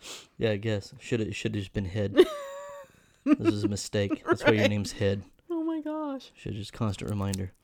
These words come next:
Speaker 2: <laughs>
Speaker 1: Um, or maybe split his mom in two when he was born, and
Speaker 2: I know.
Speaker 1: he's, he's called Head.
Speaker 2: <laughs> I know. All Head. <laughs>
Speaker 1: Um, the no-, next one is Kid, K Y D.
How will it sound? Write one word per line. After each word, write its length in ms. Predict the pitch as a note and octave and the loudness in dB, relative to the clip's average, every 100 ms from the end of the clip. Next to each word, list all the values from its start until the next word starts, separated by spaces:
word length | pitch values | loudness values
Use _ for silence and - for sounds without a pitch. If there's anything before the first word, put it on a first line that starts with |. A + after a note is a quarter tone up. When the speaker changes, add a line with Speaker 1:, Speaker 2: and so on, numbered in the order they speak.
| - _ _ _ _ _ | -20 _ _ _ _ _
Speaker 2:
<laughs> 300 | A3+ A3 F3+ | -2 -2 0
Speaker 1:
Um, 540 | A#2 G#2 G2+ G2 C#4 - - - | 2 4 4 2 0 0 -4 0
or 320 | B2+ B2+ A#2 | 8 12 10
maybe 460 | A2+ A2 A2 G#2 G2 | 8 4 4 2 0
split 380 | - - - A2+ | -8 -10 -2 0
his 100 | G2+ | 0
mom 220 | G#2+ A2 G#2 | 0 0 -2
in 60 | |
two 200 | F#2+ G2+ | -2 -2
when 100 | G2+ | -2
he 60 | G2+ | -4
was 80 | G2 | -4
born, 360 | G#2 G#2 G2+ | -4 -4 -4
and 140 | G2+ G2 _ _ _ _ _ _ - _ - | -6 -10 _ _ _ _ _ _ -20 _ 10
Speaker 2:
I 260 | A3 A#3+ | 12 12
know. 60 | E4+ | 12
Speaker 1:
he's, 320 | - - - | 8 -2 -8
he's 100 | G#2 - | -10 -6
called 220 | G2+ G2+ | -6 -2
Head. 300 | G#2 G2+ - _ | -2 -4 -8 _
Speaker 2:
<laughs> 100 | C#4+ D#4+ | -6 -2
I 120 | - - B3 | -2 -2 -4
know. 180 | E3 A#3 - C#4+ B3 - | -4 -8 -10 -18 -12 0
All 220 | E3 F3+ | 4 4
Head. 340 | A3+ G3+ F3 - _ | 4 0 0 -6 _
<laughs> 100 | D#4 - F4 - E4+ - F#4 E4 - | -2 0 0 -2 -10 -10 -10 -6 2
Speaker 1:
Um, 320 | A#2+ A2 G#2+ | 4 6 4
the 80 | A#2 | 6
no-, 160 | C#3+ | 6
next 300 | D#3+ D#3 - | 8 6 6
one 100 | D#3+ | 6
is 120 | A#2 - | 2 0
Kid, 440 | - - E3+ B2 - - - | 2 8 10 8 2 -10 -20
K 240 | - E3 D#3 | 0 4 6
Y 220 | D3 C#3+ | 6 4
D. 340 | B2 B2 F#2+ | 2 0 0